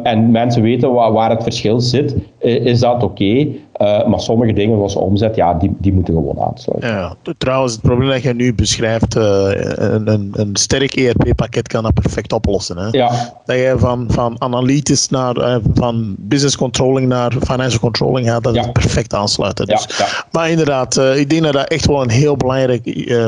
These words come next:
Speaker 2: probleem is, want dan raken we ook het v-, v-, verhaal van vertrouwen. Het is niet enkel vertrouwen hebben in, in dat het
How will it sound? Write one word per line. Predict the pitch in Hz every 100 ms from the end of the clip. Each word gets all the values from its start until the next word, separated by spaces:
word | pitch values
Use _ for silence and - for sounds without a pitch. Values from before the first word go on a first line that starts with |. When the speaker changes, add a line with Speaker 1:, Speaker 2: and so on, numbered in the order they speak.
| 107
Speaker 2:
probleem | 117 113 123 139
is, | 120
want | 123 113 -
dan | 117 131 147 -
raken | 123 131 131 143
we | 139
ook | 127 -
het | 120 -
v-, | - 123
v-, | - 69 110
verhaal | - 117 135
van | 127 113
vertrouwen. | 110 120 117 - 104 107 110 143 185
Het | -
is | 123 127
niet | 123
enkel | 120 117 107 - - - -
vertrouwen | - 120 - 131 131 127
hebben | 127 117 120
in, | 123 113
in | 117 117 110 101
dat | 120 107
het | 107